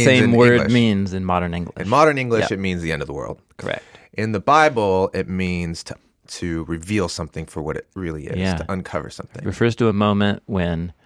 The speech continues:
Speaker 2: the true nature of reality as a divine and human space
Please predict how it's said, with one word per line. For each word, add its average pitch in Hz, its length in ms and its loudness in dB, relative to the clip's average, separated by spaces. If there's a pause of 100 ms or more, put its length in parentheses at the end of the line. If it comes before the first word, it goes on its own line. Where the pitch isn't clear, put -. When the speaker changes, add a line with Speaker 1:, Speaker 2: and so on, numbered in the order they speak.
(220)
Speaker 2:
the 107 60 2
true 135 480 6
nature 120 500 4
of 90 160 -2
reality 98 600 2 (420)
as 92 280 4
a 92 100 0
divine 104 720 2
and 117 420 0
human 113 800 0
space - 720 0